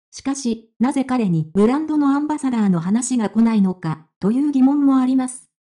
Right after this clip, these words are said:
でも、私たちは神宮寺さんがますます輝く未来が確実だと信じています。そして、ファンの中には神宮寺さんが少ない露出で物足りなさを感じる方もいるようです。しかし、それが彼の控えめな良さであり、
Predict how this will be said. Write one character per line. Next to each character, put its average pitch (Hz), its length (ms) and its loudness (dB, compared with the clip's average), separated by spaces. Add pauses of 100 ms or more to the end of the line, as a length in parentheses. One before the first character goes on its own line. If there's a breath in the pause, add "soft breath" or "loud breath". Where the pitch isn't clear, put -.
(100)
で 226 100 0
も、 226 400 2
私 247 320 -2
た 247 140 -6
ち 170 160 -2
は 151 240 -6
神 240 120 2
宮 311 220 0
寺 294 100 -4
さ 285 180 -4
ん 277 80 4
が 254 100 2
ま 247 140 0
す 294 140 -4
ま 269 120 -2
す - 120 -12
輝 254 360 -2
く 220 80 0
未 220 140 4
来 202 160 -2
が 156 240 -2
確 226 260 -4
実 330 260 -4
だ 311 80 -2
と 262 120 -2
信 254 260 2
じ 202 100 -2
て 170 120 -4
い 165 100 2
ま 156 160 0
す。 - 180 -20 (340)
そ - 160 -6
し - 140 -8
て、 240 300 -6 (120)
フ 254 100 -6
ァ 302 60 -2
ン 320 80 0
の 254 100 6
中 226 240 2
に 185 180 2
は 160 200 -4
神 226 140 2
宮 311 220 2
寺 285 120 -4
さ 277 160 -4
ん 269 80 2
が 254 120 0
少 294 180 -6
な 302 140 0
い 277 40 -2
露 214 120 -2
出 - 240 -10
で 180 240 -4
物 220 200 4
足 330 140 -6
り 330 80 0
な 302 120 -4
さ 220 200 -4
を 185 60 -6
感 254 220 2
じ 247 120 0
る 240 100 -2
方 226 240 -2
も 175 140 2
い 156 60 0
る 202 120 2
よ 226 140 2
う 208 60 0
で 175 120 -2
す。 - 240 -16 (320)
し - 140 -16
か 262 120 -2
し、 - 360 -8 (100)
そ - 140 -4
れ 269 120 0
が 302 120 -4
彼 320 220 0
の 254 100 2
控 240 280 -2
え 269 40 4
め 262 120 4
な 226 80 4
良 226 140 2
さ 226 140 -4
で 202 140 -4
あ 208 80 0
り、 185 260 -2